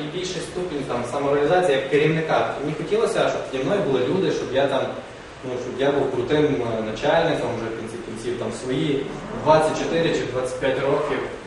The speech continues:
і, і міг далі розвиватися. Далі. Е, я був дизайнером, арт-директором, арт-директором, проєктним менеджером, менеджером служби підтримки. Це от якраз ми починали. Е,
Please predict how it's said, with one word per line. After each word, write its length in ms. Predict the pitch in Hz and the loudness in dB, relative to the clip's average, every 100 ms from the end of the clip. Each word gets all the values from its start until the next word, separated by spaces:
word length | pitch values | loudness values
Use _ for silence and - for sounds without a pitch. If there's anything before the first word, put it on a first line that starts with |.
| - - | -14 -12
і, 40 | 123 123 123 131 135 | -10 -8 -8 -6 -4
і 60 | |
міг 180 | 143 151 | -2 2
далі 180 | 147 135 123 | 4 6 4
розвиватися. 600 | 120 120 117 - - - - - - - - | 0 -2 0 -2 -4 -8 -10 -10 -10 -10 -4
Далі. 180 | 151 - - - - - - - - - - - - - - - - - - - - - 135 | -4 -2 -6 -10 -14 -16 -16 -16 -14 -14 -14 -14 -16 -16 -14 -14 -14 -14 -16 -16 -16 -10 -4
Е, 340 | 139 143 139 135 139 | 0 2 2 0 2
я 120 | 208 | 4
був 180 | 202 156 | 6 4
дизайнером, 560 | - 214 214 185 156 - - | 2 4 4 6 4 2 2
арт-директором, 640 | - - 190 - - - - | 2 6 8 8 6 2 0
арт-директором, 400 | - 202 190 180 - | 2 4 4 4 2
проєктним 360 | 190 196 185 | 0 0 0
менеджером, 380 | 180 165 147 - | 0 2 0 0
менеджером 320 | 180 165 175 175 | 0 0 0 0
служби 220 | 196 175 180 | -2 0 -2
підтримки. 640 | 185 180 180 160 - 104 101 - - - - | -4 2 4 4 2 -2 -4 -6 -10 -10 -2
Це 60 | 165 | 0
от 100 | 170 | 2
якраз 240 | 160 160 156 | 2 2 2
ми 60 | - | 2
починали. 560 | 156 - 170 147 127 - | 0 -2 0 2 4 2
Е, 580 | - - - 113 113 | 0 -4 -6 -4 -4